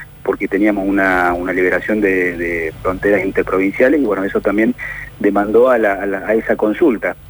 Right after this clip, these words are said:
si hacía falta P C R o no. Bueno, lo aclaramos muy bien, solamente la aplicación Cuidar, con la declaración jurada, cómo está integrado el grupo familiar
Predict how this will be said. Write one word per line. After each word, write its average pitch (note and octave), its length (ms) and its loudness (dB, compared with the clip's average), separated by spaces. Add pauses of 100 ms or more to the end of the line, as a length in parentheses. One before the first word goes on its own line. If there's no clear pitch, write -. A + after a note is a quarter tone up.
si G#2 140 -2
hacía G2 360 -4
falta G2+ 280 -2
P F#2+ 140 -2
C A2+ 240 4
R A2 240 0
o G2+ 60 2
no. B2 200 2
Bueno, G2 160 2 (340)
lo F#2 120 -2
aclaramos G#2+ 380 2
muy B2+ 200 4
bien, F3 280 2
solamente A#2 540 -2
la G#2 120 2
aplicación G#2 500 -2
Cuidar, D#3+ 400 2 (320)
con C3 160 0
la B2+ 60 4
declaración G#2+ 420 -2
jurada, C#3 420 2
cómo A2+ 240 -6
está A2+ 140 -6
integrado G#2+ 380 0
el G2+ 60 -2
grupo G#2+ 200 -2
familiar D#3+ 440 2